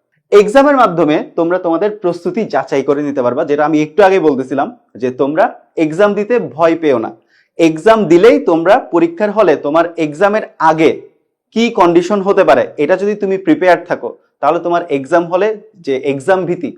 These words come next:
ওই এক্সাম ভীতিটা তোমরা কাটিয়ে উঠতে পারবা। একটা জিনিস আমাদের মাথায় রাখতে হবে, এক্সাম দে-, দিয়ে খারাপ করা মানেই কিন্তু খারাপ না। এক্সাম দিয়ে তুমি খারাপ করছো মানে কোন জায়গায় খারাপ করছো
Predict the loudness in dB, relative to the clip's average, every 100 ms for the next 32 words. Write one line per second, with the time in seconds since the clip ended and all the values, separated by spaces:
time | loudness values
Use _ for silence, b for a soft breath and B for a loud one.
0 | -2 -2 -2 -4 -8 -8 -8 -8 -6 -4
1 | -6 b b 0 0 0 -2 -2 -2 -2
2 | -4 -4 -4 -4 -6 -6 -4 -4 -4 -4
3 | -6 -8 -6 -4 -4 -6 b b b -2
4 | 0 2 2 4 2 0 2 2 2 0
5 | -2 0 2 2 4 2 2 -2 -6 -6
6 | -2 -2 -2 -8 -6 -6 -2 -2 0 -2
7 | -4 -6 -4 -4 -6 -12 -6 -4 -4 -6
8 | b b 2 2 4 0 2 0 2 0
9 | 0 -4 -6